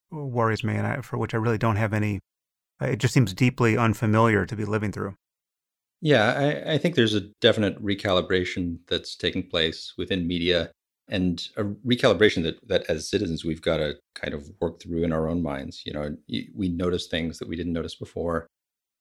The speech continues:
Speaker 2: about stories getting covered or not getting covered that sh-, that should be. And, you know, I, I would still take the New York Times over my Facebook feed, say, as a way to understand what's happening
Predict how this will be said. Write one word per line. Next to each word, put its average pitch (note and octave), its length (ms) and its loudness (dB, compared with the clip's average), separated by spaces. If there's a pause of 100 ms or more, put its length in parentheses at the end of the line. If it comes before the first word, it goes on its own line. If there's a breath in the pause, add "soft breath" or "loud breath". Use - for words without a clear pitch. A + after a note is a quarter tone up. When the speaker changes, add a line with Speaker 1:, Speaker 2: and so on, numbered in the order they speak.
(100)
Speaker 2:
about D#2 500 2 (440)
stories E2+ 400 0
getting E2 200 -2
covered D#2+ 400 -2
or E2 60 -10
not D#2+ 240 -4
getting D#2+ 220 -6
covered D#2+ 300 -4
that - 100 -10
sh-, - 120 -16 (100)
that - 120 -10
should D#2 280 -6
be. D2+ 240 -6 (200)
And, F2+ 360 -2 (600)
you - 100 -4
know, F#2+ 200 0 (100)
I, - 100 -10 (180)
I A#2+ 80 4
would G#2 160 2
still A#2 280 6
take G2 260 0
the G2 60 0
New F#2+ 60 4
York F#2 180 2
Times F#2+ 520 2
over F2+ 640 0 (240)
my E2+ 160 0
Facebook - 460 0
feed, D#2+ 320 -4
say, D#2+ 340 -2 (560)
as E2+ 580 2 (380)
a G#2 80 -2
way F2 160 2
to F#2 100 2
understand F2 380 -2
what's E2 160 -4
happening E2 540 -2